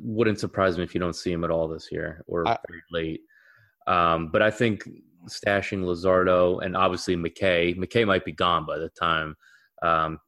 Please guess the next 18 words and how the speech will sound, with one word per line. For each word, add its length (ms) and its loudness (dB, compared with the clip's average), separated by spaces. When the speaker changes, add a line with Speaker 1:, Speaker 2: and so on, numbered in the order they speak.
Speaker 1:
you 180 -6
listen 340 -2
to 60 -8
this. 380 -8
<laughs> 240 -8
Speaker 2:
That's 200 0
why 80 4
I 40 6
said 220 -2
Cease. 380 -2
I 60 -4
figured 300 -6
Cease 360 -8
would 80 -10
be 100 -4
the 60 0
next, 280 -6
like, 200 -8